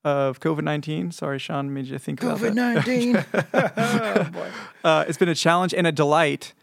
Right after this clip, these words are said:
Speaker 1: for us to brainstorm how we can overcome the, the limitations of things in order to serve all of you better. And so, you know, um,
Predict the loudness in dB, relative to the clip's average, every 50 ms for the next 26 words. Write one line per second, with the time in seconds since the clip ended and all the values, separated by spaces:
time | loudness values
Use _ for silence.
0 | _ _ _ -2 0 4 4 4 4 4 2 2 2 4 4 2 2 0 0 2
1 | 2 2 2 0 -2 -2 2 4 6 6 6 4 4 2 2 2 2 2 2 2
2 | 2 0 0 -2 -2 0 0 0 2 0 -2 -4 -6 _ -20 _ _ _ _ -6
3 | -2 0 2 2 2 -2 -4 -4 -2 -2 -2 -2 -2 -2 0 0 2 0 0 0
4 | 0 0 0 0 0 -2 -2 -2 -4 -4 -6 -6 -4 -4 -4 -2 -2 -2 -4 -4
5 | -2 0 2 2 2 2 2 0 -2 -2 0 0 0 0 0 0 0 0 0 -2
6 | -2 0 0 2 2 0 -2 -2 -2 0 0 0 0 0 -2 -4 -4 -4 -2 0
7 | 0 2 0 0 -4 -10 -20 -20 -20 -20 _ _ _ -2 0 2 2 2 0 -2
8 | -4 -2 0 0 0 0 0 -2 -4 -6 -10